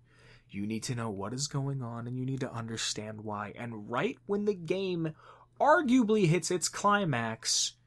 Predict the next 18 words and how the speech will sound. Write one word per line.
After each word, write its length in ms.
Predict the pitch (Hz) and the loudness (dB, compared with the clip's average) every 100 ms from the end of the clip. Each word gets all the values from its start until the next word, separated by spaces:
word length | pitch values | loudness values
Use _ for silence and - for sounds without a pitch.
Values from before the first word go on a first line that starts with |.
| _ _ _ _ _ _ | _ _ _ _ _ _
you 240 | 113 170 | -4 0
get 160 | 220 226 | 2 4
to 80 | 185 | 4
go 160 | 175 | 6
to 100 | 156 | 6
Tranquility 800 | 147 - 147 139 - 139 139 131 | 4 2 4 2 2 2 4 2
Lane. 380 | 120 104 98 87 - _ _ - | 2 0 -4 -10 -18 _ _ -20
And 140 | - 107 | -8 -4
Tranquility 720 | - 156 165 - 180 185 180 | 0 0 0 -2 0 2 2
Lane 480 | 170 170 156 147 156 | 2 4 4 2 0
is 240 | - 131 120 | -4 -4 -2
one 160 | 123 | -2
of 60 | 120 | -2
the 60 | |
finest 520 | 117 - 127 147 165 - | -4 -2 0 0 -2 -2
pieces 320 | 170 151 147 | -4 -4 -2
of 60 | 139 | 2
storytelling 800 | - 185 175 143 139 131 131 | 2 2 2 0 0 -2 -4